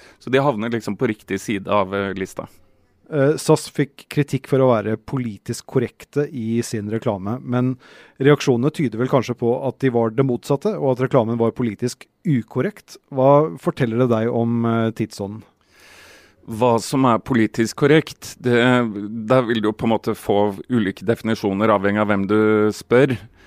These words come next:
Speaker 1: Eh, i det tilfellet her så er det kanskje,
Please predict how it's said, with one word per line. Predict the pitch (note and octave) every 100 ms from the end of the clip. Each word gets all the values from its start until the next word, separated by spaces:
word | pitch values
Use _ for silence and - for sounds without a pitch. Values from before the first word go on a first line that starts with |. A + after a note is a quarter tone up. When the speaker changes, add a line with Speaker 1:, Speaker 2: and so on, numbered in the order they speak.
| - _ -
Speaker 1:
Eh, | A2+ A#2 A#2 -
i | B2
det | A#2+ B2
tilfellet | C3 A2 A#2 A2 B2
her | C3+
så | B2 A#2
er |
det | G#2+
kanskje, | B2+ G#2 - G#2+ G#2+